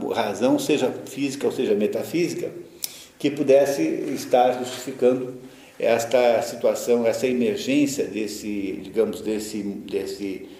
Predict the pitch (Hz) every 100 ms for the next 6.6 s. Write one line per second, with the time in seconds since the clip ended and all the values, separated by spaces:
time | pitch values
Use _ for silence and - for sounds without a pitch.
0 | - - 110 139 139 - - - - -
1 | - - - 92 127 151 131 127 147 156
2 | 135 135 143 - 117 120 143 - 120 139
3 | 123 135 - 120 110 113 - 139 135 131
4 | 104 107 107 101 135 - 143 165 - -
5 | - - - - - 143 175 - 151 156
6 | 151 143 131 131 151